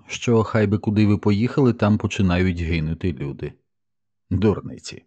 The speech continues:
А залізничний інспектор під Банделем минулого року, ви попросили у нього розкладу руху потягів, і за двадцять хвилин він загинув. Його збив потяг, не бачу в цьому своєї вини.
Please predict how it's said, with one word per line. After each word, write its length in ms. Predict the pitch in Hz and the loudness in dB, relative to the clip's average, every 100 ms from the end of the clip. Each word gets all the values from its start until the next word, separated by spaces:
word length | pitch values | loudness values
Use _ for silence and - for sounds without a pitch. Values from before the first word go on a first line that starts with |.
| _ _ _ _ _ _ | _ _ _ _ _ _
А 160 | 98 95 | -2 0
залізничний 680 | 98 98 90 95 90 - 95 | 2 2 0 0 0 0 0
інспектор 580 | 87 - 90 - 123 113 | 0 -4 -6 -4 -4 -2
під 220 | - 95 | -4 -2
Банделем 680 | 104 98 95 98 95 92 95 | 0 2 2 2 2 2 4
минулого 480 | 98 95 95 90 90 | 4 2 0 0 -2
року, 380 | 90 - 85 _ _ _ | -4 -6 -12 _ _ _
ви 160 | 135 127 | 2 2
попросили 580 | 117 - 110 - 117 110 | 2 0 0 2 2 4
у 100 | 107 | 4
нього 300 | 107 101 104 | 4 4 4
розкладу 520 | 101 92 107 101 101 | 2 0 -2 0 2
руху 280 | 101 - 104 | 0 -2 -6
потягів, 540 | - 139 131 90 95 | 0 0 2 0 2
і 100 | 92 | 0
за 160 | 80 98 | 0 0
двадцять 400 | 90 92 92 - | 2 0 -2 -4
хвилин 420 | 98 90 95 110 | -2 0 2 2
він 220 | 80 71 | 2 -6
загинув. 600 | 73 69 69 71 92 85 _ _ _ _ _ _ _ | -10 -10 -10 -4 -4 -6 _ _ _ _ _ _ _
Його 220 | 107 110 | 0 2
збив 320 | 98 104 98 | 2 0 0
потяг, 540 | 82 80 - 80 - - | -2 -8 -6 -8 -8 -4
не 180 | 101 98 | 0 2
бачу 320 | 107 117 117 | 2 2 -2
в 60 | 90 | 0
цьому 300 | 107 101 98 | 2 4 2
своєї 480 | 92 82 82 85 | -2 -4 -4 -4
вини. 360 | 80 73 65 | -4 -6 -10